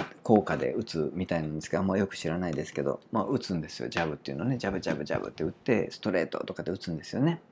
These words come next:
で、僕その漫画も好きで、その、はじめの一歩っていうボクシング漫画があったんですよね。昔めちゃくちゃよく読んでて、もう大好きだったんですよ。で、その主人公っていうのは、あのー、もう天才型じゃない、もう本当のもういじめられっ子で、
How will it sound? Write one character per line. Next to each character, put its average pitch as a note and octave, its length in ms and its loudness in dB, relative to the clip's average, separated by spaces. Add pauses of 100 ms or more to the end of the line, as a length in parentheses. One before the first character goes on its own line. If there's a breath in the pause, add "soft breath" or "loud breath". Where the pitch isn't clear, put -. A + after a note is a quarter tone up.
(540 loud breath)
で、 C3+ 80 6
僕 D#3 220 6
そ A#2+ 120 2
の G#2+ 120 4
漫 F3 220 6
画 F3+ 100 4
も E3+ 100 4
好 - 140 -6
き C3+ 120 4
で、 G2 180 4
そ E2 100 -4
の、 - 100 -4
は A2+ 120 -2
じ D3+ 100 4
め E3+ 120 6
の E3 140 6
一 E3 60 4
歩 - 180 -2
っ - 40 2
て - 120 -2
い - 40 6
う - 20 -4
ボ F#2 140 2
ク - 60 -12
シ - 140 0
ン D#3+ 80 6
グ D#3+ 60 4
漫 D#3+ 260 6
画 F#2+ 120 0
が - 180 -4
あ - 20 0
っ - 100 -6
た F#2 120 -4
ん E2+ 40 -4
で - 80 -8
す - 120 -10
よ A2+ 60 0
ね。 A#2+ 80 6
昔 A2 400 2
め G#2 180 2
ち - 100 -8
ゃ D#3 60 -2
く - 80 -10
ち - 120 2
ゃ D#3 40 10
よ D3+ 60 6
く - 80 -8
読 F#2 100 2
ん F2 80 -2
で - 80 -4
て、 - 200 -4 (200)
も G2+ 80 -2
う - 20 -4
大 C3 140 2
好 - 160 -4
き - 80 -4
だ D#2+ 80 -2
っ - 20 -6
た - 120 -8
ん - 20 -4
で - 60 -6
す - 100 -10
よ。 - 80 -12 (720 loud breath)
で、 C3+ 80 -2
そ C3 140 2
の C3 80 6
主 C3 160 2
人 C#3 240 6
公 G2+ 100 8
っ F#2 60 8
て - 120 -2
い E2 40 4
う - 20 4
の D#2+ 140 2
は、 E2 100 2
あ D#2+ 60 0
の E2+ 640 -4
ー、 G2+ 40 -6
も G#2 40 0
う G#2 60 -4
天 C#3 220 6
才 B2+ 220 4
型 B2 220 2
じ A2 100 0
ゃ G#2 60 4
な G#2+ 220 6
い、 - 140 -6 (100)
も G2+ 100 -2
う - 20 -2
本 C#3+ 220 2
当 D3 140 2
の C#3+ 100 6
も A2 320 2 (220 loud breath)
う B2 40 2
い A#2 40 4
じ A#2 100 4
め A2+ 140 4
ら G#2+ 120 4
れ G#2+ 120 -2
っ - 80 -14
子 - 140 -4
で、 - 200 0